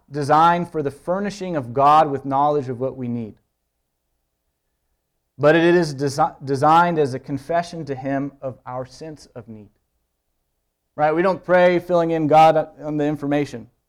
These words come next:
In case you didn't notice, God, right? He, he knows that. But we come before God,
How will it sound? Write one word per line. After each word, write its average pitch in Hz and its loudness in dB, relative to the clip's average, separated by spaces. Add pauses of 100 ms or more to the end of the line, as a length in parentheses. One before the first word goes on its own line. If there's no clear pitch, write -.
(480)
In - -20
case 151 -10
you 143 -10
didn't 147 -4
notice, 151 -2
God, 123 -6 (540)
right? 120 -20
He, 175 -12 (260)
he 147 -10
knows 147 -6
that. - -16 (920)
But 147 -2
we 151 -2
come 180 -2 (320)
before 170 2
God, 151 6